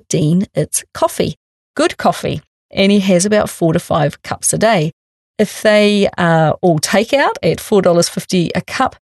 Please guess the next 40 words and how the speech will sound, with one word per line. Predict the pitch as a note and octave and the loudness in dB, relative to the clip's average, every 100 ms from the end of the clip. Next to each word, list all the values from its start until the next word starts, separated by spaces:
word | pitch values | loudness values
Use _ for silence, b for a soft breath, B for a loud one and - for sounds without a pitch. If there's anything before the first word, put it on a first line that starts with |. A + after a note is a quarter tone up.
| _ _ | _ _
that's | - - | -6 -4
about | C4+ B3 | 0 2
a | G#3 | 2
hundred | G#3+ G#3+ G3+ | 2 2 2
and | F#3 F3 | 0 0
fifty-seven | - - - F3+ - - F3 E3+ E3+ | -2 -2 0 0 0 0 2 2 2
dollars | E3+ D#3+ D#3+ | 2 2 0
fifty | - - - E3+ | -4 -8 -6 -4
every | - E3 D#3 D#3+ | 0 -2 0 -2
seven | D#3+ E3 D3+ D#3+ | 0 -2 -2 -2
days. | D#3 G3 G#3 D#3+ - _ _ _ _ - | 2 2 4 0 -4 _ _ _ _ -4
Yikes, | D#3 E3 G#3 A#3+ C#3+ - - | -2 2 2 2 0 -4 -4
let's | - F#3 - | -2 0 0
just | - A#3 | -2 -2
hope | - F3 D3 | 0 -2 -2
they | E3+ D#3+ | 2 2
are | E3 | 4
not | E3 D3 - | 4 2 0
all | - D#3 | -4 -6
takeout. | - - A3 - D#3+ - - _ _ _ _ _ _ _ - | -6 -2 -2 0 -2 -2 -6 _ _ _ _ _ _ _ -4
Well, | B3 B3+ B3 _ - | 2 2 0 _ -6
this | D4 - | -2 0
next | G#3+ - | 0 -2
question | G3+ - F3+ | -2 0 0
could | - D#3+ | 0 -4
potentially | F3 - F#3+ - E3 D#3+ - | -6 -2 -2 0 -2 -2 -4
be | D#3 D#3 | -4 0
embarrassing | F3 D#3+ - E3 A3+ D#4+ | 0 2 0 0 0 -2
for | - | -2
someone | - F3+ E3 | 0 2 2
who | E3 E3 | 0 2
earns | E3+ E3 | 0 0
his | D#3+ | 0
income | D#3+ E3 D#3+ | -2 -2 -2
from | D#3+ A3+ | 0 2
selling | G#3 G3+ F#3 G#3 | 2 2 4 4
the | |
concept | - F#3+ E3 - - - | 2 -2 0 -2 -4 -4
of, | - D#3+ D#3 D3+ | 0 2 2 0
uh, | D#3 D#3 | -2 -2